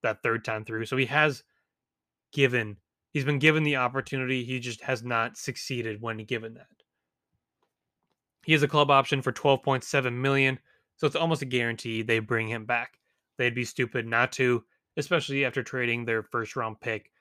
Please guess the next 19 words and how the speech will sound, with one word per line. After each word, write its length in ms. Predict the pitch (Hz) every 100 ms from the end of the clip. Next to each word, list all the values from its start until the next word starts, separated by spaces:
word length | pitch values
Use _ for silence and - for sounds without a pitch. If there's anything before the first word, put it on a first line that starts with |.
| _ _ _ _ _ -
uh, 240 | 117 107
Chase 300 | 101 123 117
Petty, 480 | - - 110 107 104 _ _ _ _ -
to 120 | 143
the 120 | 117
Cincinnati 560 | - 110 - 113 110 104
Reds. 460 | 120 120 120 - _ _ _ _ _ _ _ _ _ -
Let's 140 | 139
move 180 | 143 139
on 120 | 135
to 60 | 131
Kenta 360 | 147 139 147
Maeda. 440 | 131 127 135 139 135
He 100 | 135
missed 300 | 139 147 -
all 200 | 160 170
of 80 | 156
twenty 260 | 160 151
twenty-two. 640 | 143 147 139 - 139 139